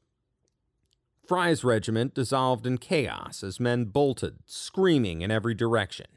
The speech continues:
some into the woods, others toward the French camp, others back to the fort, with Indians in hot pursuit.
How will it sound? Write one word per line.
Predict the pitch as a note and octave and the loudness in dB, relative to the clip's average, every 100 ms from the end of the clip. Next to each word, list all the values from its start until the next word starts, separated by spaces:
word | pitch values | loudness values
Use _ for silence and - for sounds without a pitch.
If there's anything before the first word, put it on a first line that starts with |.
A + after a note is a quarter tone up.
| _ _ _ _ _ - | _ _ _ _ _ -8
some | - C3 A2+ | -2 2 2
into | A2 | 0
the | G2+ | 0
woods, | G2+ G2+ G2 A#2 A#2+ - _ _ - | 0 2 2 0 -8 -16 _ _ -4
others | E3+ D#3 B2+ A2 | 0 2 2 0
toward | - B2 A#2 | -2 0 0
the | |
French | A#2+ D3 A#2+ - | 0 0 0 -4
camp, | - B2+ A2 A2+ - _ _ _ _ _ _ - | -6 -6 -8 -14 -20 _ _ _ _ _ _ -2
others | D#3+ B2+ A#2 A#2+ | 0 2 0 -2
back | - A2 G2+ | -2 -2 -2
to | - | -4
the | A#2+ | -8
fort, | - G3 A#2+ D2+ - _ _ _ | -2 0 0 -2 -12 _ _ _
with | B2+ D3 | -2 0
Indians | F#3 F3 A#2+ F2 E2 | 2 0 0 -2 -4
in | G#2 | -4
hot | G#2 A#2 - | -2 -2 -2
pursuit. | B2 G#2+ C#3 F2+ - | -4 -2 -2 -2 -4